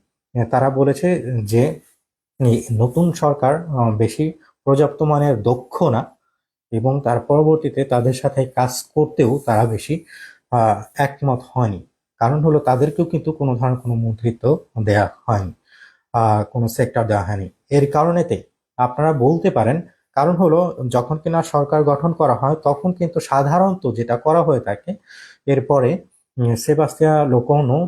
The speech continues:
তিনি পার্লামেন্টের সামনে আস্থা ভোটের আবেদন করবে যে কতটুকু বিশ্বাস করছে এমপিরা তার উপরেতে।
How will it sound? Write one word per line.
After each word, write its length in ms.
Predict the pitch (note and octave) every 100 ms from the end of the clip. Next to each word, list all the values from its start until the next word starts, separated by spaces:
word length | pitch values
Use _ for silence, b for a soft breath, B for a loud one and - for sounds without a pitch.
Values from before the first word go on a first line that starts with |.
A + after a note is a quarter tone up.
| -
তিনি 460 | C#3 C#3 F3 F#3+ F#3+ -
পার্লামেন্টের 600 | C3+ C#3 D3+ D#3+ E3 E3
সামনে 480 | - C#3+ D3+ A2+ - -
আস্থা 460 | D3 D3 - F#3
ভোটের 600 | C#3 G2 C3+ D#3 A2+ D#3+ B B B B -
আবেদন 520 | B2+ C3+ C#3+ C#3+ C#3
করবে 380 | A#2+ G#2+ D#3 E3+
যে 220 | B2 B2
কতটুকু 760 | D3+ E3+ E3+ G#3+ G#3 F#3 C3+ D3
বিশ্বাস 600 | D3+ B2 B2 - F3+ E3 - - -
করছে 600 | D#3+ E3 - B2 B2+ - _
এমপিরা 600 | E3+ F#3 F#3 F3+ C3+ D3 -
তার 180 | C3+ C#3 D3+ -
উপরেতে। 500 | C#3+ - G#2+ F#2+ -